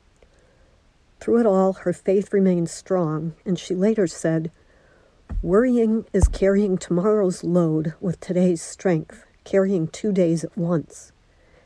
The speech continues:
It is moving into tomorrow ahead of time. Worrying doesn't empty tomorrow of its sorrow. It empties today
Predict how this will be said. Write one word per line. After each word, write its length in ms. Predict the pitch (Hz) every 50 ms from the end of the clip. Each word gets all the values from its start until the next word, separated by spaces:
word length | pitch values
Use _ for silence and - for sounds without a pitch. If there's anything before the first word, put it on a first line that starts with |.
| _ _ -
It 80 | 180
is 140 | 185 175 180
moving 420 | 196 185 196 208 226 233 226 - -
into 300 | - 190 185 - 180 165
tomorrow 640 | - - 170 160 170 180 202 160 156 160 156 160
ahead 280 | 165 160 - - 190 196
of 140 | 175 - -
time. 400 | - 156 151 151 151 151 151 - _ _ _ _ _ _ _ _ _ _ _ _ _ _ _ -
Worrying 460 | 175 185 202 226 226 208 180 175 160
doesn't 380 | 143 180 185 175 180 180 - - -
empty 300 | 180 185 180 - 185 165
tomorrow 640 | - - - 165 165 180 196 175 175 170 165 160
of 100 | 160 156
its 180 | 165 160 - -
sorrow. 520 | - - - - 190 185 160 147 147 - - - _ _ -
It 120 | 196 180
empties 460 | 170 180 180 165 - 175 156 156 - -
today 500 | - - 156 165 185 180 151 156 165